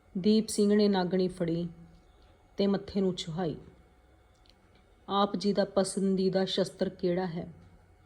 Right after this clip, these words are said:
ਬਚਿੱਤਰ ਸਿੰਘ ਨੇ ਦੀਪ ਸਿੰਘ ਨੂੰ ਪੁੱਛਿਆ।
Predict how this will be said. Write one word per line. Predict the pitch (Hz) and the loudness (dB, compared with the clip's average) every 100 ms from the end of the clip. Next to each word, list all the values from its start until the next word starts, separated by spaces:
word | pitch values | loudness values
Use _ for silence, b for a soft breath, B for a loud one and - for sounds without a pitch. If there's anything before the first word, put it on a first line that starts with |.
| - - - _ - | -20 -20 -20 _ -4
ਬਚਿੱਤਰ | 190 202 190 - 196 | -4 -2 -6 -2 -4
ਸਿੰਘ | - 190 190 | -2 -2 0
ਨੇ | 196 190 | 2 0
ਦੀਪ | 180 185 | 0 -2
ਸਿੰਘ | 190 185 185 | -2 -4 -2
ਨੂੰ | 185 | -2
ਪੁੱਛਿਆ। | 175 165 - 165 | -4 -8 -8 -10